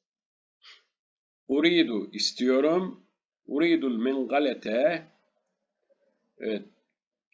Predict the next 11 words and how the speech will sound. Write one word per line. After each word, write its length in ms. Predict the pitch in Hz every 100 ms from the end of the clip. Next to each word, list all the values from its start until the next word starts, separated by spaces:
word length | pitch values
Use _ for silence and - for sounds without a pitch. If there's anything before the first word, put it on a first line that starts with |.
| -
Açı 320 | 101 - 160
ölçer 500 | 151 110 - 107 107
veya 280 | 107 110 117
gönye 580 | 101 110 117 117 107 104
istiyorum. 680 | 101 - 92 92 104 147 - _ _ _ -
Vel 200 | 135 147
mistarete 800 | 147 170 - 131 110 104 185 151
ve 160 | 123
cetvel. 500 | 123 131 135 110 78 - _ _ -
Cetvel 840 | 80 110 - - 123 156 185 143 104
ve 580 | 113 123 143 170 190